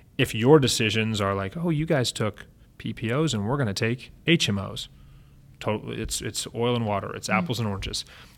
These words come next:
Speaker 1: That's not gonna work. So, um, you know, if you're, I think that that goes to, some doctors do have convictions about what they want it to be, but take the safety net route, and it's much harder for them. So that means, in layman's terms,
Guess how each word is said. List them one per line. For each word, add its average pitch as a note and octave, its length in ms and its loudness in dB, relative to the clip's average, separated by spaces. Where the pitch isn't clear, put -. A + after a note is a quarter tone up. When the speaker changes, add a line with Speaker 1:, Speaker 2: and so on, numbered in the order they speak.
Speaker 1:
That's G#2 120 2
not G2+ 140 6
gonna G#2+ 140 6
work. - 320 -2
So, A2+ 480 6
um, G2+ 360 4
you B2 80 2
know, G2+ 120 0
if A2+ 160 -2
you're, B2 420 6
I A#2+ 60 6
think B2 240 4
that A2 140 2
that A#2 180 6
goes A2+ 220 2
to, G#2+ 180 0
some C#3 260 2
doctors B2 380 4
do A#2+ 160 2
have A#2+ 180 4
convictions A2 560 2
about G2 200 -2
what A2 160 -2
they G#2 80 -2
want G#2 220 0
it B2+ 60 -2
to D3+ 80 -2
be, F3+ 200 2
but - 160 2
take - 240 0
the A2+ 80 0
safety - 400 4
net C3+ 160 2
route, C#3+ 220 2
and A2 100 -2
it's - 140 -4
much B2+ 200 0
harder A#2 440 2
for - 140 -2
them. F#3 180 2
So - 140 0
that G#2+ 200 2
means, G#2+ 320 0
in G#2 200 -4
layman's B2+ 280 6
terms, E3 300 4